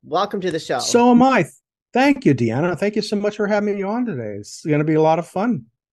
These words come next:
Speaker 1: Yeah, so I'm, I love to cook. I love to cook. I've always, like, I, my mom cooked when I was little. She taught me how to make bread, cookies. I just, you know, I was always by my mom's side in the kitchen.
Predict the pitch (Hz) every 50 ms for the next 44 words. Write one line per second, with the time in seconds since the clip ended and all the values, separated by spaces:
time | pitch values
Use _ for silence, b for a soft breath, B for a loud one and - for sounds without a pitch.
0 | _ _ _ _ _ _ _ _ _ _ - 143 170 185 160 - - - - 196
1 | 180 170 170 180 190 220 233 247 - - 202 202 202 196 190 190 185 185 - -
2 | - 233 233 233 - _ _ _ _ _ _ _ _ - 143 156 160 165 165 170
3 | 175 175 170 170 170 170 - 208 196 - 190 190 190 - 156 143 151 156 156 156
4 | 160 156 165 156 139 156 139 139 139 123 101 139 139 139 139 143 151 151 156 160
5 | 165 165 165 160 160 - - 180 165 - - 156 151 143 135 131 175 180 170 175
6 | 175 170 170 165 - - 143 - 151 135 - 139 143 139 135 131 123 120 120 _
7 | _ - 175 170 165 165 165 160 156 156 156 147 151 - - 185 165 160 - 165
8 | 165 160 160 151 147 143 135 147 151 - - - 160 147 147 143 - - 151 151
9 | 147 139 151 135 147 160 165 156 - 170 165 160 156 151 143 135 139 143 131 -
10 | 135 131 139 135 - - - 143 143 156 190 202 - - 131 - - 123 120 156
11 | 180